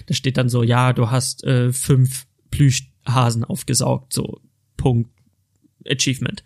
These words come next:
Das fand ich halt auch ganz, ganz cool. Und deswegen, ähm, war ich da sehr begeistert. Irgendwas wollte ich noch sagen. Ich wollte jetzt, eigentlich will ich den Podcast abschließen, aber dann denke ich mir, nee, du wolltest noch was zu Luigi's Mansion sagen,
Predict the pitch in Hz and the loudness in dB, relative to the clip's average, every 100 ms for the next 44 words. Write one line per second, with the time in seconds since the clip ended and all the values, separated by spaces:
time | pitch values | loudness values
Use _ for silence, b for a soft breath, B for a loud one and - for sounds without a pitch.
0 | _ 135 131 131 120 123 - - 127 - | _ -2 0 0 -2 -4 -6 -6 -6 -4
1 | - - - - 165 - - - 143 120 | -2 -2 -4 -6 -4 -4 -4 2 2 2
2 | - B B B B B - 123 123 117 | -4 B B B B B -4 -2 0 -2
3 | 123 120 123 - - 123 117 127 - 151 | 0 0 -2 -4 -12 -8 -6 -6 -10 -12
4 | 131 123 117 - - - - _ _ - | -4 -4 -4 -6 -8 -10 -20 _ _ -6
5 | 127 135 117 113 - 131 135 143 139 135 | 0 2 2 0 -2 -4 0 0 0 -2
6 | 170 202 180 160 160 156 151 139 143 135 | 0 0 0 2 2 2 0 0 2 0
7 | - 156 170 156 - 170 214 160 165 135 | 2 0 0 -2 -2 0 0 2 2 2
8 | 143 - 190 - 131 135 113 - 139 139 | 0 -2 -4 -2 -4 -2 -6 -8 -2 0
9 | 147 160 139 131 139 151 139 131 127 156 | 2 0 0 0 0 0 -2 2 4 4
10 | 120 127 123 143 143 131 135 - 123 131 | 2 -2 -2 -4 -4 -2 -2 -2 0 2
11 | 131 131 123 131 147 139 117 113 117 127 | 0 0 -2 0 0 -2 -2 0 2 0